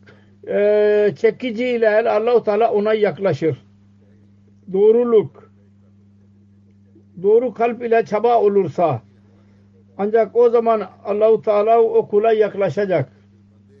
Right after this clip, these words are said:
Ve duanın durumunda özel bir durumda,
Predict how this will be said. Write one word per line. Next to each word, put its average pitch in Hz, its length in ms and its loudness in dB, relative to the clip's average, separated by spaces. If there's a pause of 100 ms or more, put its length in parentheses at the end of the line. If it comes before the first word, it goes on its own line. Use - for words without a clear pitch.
(880)
Ve 208 300 2
duanın 233 520 2
durumunda 202 640 0 (1120)
özel 214 500 0
bir 233 240 -4
durumda, 226 580 0